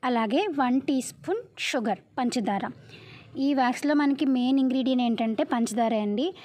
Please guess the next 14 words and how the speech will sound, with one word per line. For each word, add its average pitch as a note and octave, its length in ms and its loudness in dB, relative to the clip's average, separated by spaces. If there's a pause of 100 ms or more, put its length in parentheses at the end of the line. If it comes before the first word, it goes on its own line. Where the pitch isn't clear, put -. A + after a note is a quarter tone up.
(200)
చక్కెర B3 220 -2
అనేది A#3+ 360 0 (500)
వేసుకోవాలి A#3+ 580 -2
కంపల్సరీగా, A3+ 800 -2
దీనివల్ల A#3+ 460 -2
మనకి B3+ 280 0
వ్యాక్స్ A3 260 -4
అనేది A3 200 -6
తయారవుతుంది. G#3+ 760 -2 (920)
ఇప్పుడు C#4 400 0
ఈ C#4 120 0
మూడు C4 220 2
తీసుకున్న C4 400 0
తర్వాత A#3 600 0